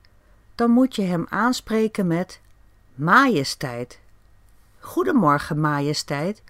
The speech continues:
Hoe gaat het met u? Wilt u misschien een kopje koffie?"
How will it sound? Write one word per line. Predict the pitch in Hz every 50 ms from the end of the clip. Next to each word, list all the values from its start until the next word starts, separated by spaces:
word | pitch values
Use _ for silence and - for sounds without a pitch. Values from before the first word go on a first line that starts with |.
| - - _ _ _ _
Hoe | - 370
gaat | - - - 139 147 151 -
het | 160 147 -
met | 147 139 - -
u? | - 185 208 247 285 - _ _ _ - - _ - _ _ _ _
Wilt | - 190 214 233 226 - -
u | 226 226 220
misschien | 220 226 220 - - - 233 226 226 -
een | - 208 220 220
kopje | - - 220 220 - - 240 233
koffie?" | - - 131 - - - 202 262 320 339